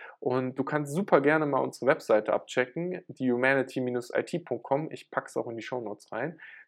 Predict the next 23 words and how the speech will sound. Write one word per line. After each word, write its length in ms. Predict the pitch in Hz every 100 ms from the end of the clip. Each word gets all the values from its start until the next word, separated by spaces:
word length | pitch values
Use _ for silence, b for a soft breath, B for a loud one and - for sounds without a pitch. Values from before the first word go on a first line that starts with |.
| _
weil 240 | 117 120
wir 360 | 120 123 123 120 _ _
dort 280 | - 127 139
das 160 | 120 -
nochmal 240 | - 120
ein 80 | 120
bisschen 240 | 123 -
genauer 280 | 117 120 123
beschrieben 360 | 117 - 147 120
haben 180 | 117 113
und 220 | 113 - b b
für 120 | -
Kevin 360 | 127 160 160 151
und 140 | 135
mich 200 | 135 151
jetzt 260 | - 127 -
nach 320 | 120 117 117
zweieinhalb 540 | - - 139 139 135 127
Jahren 360 | 123 127 127
voll 340 | 123 - - 156
im 120 | 139
Unternehmertum 840 | 139 139 123 135 123 110 - 120
gerade 480 | - 113 113 117 117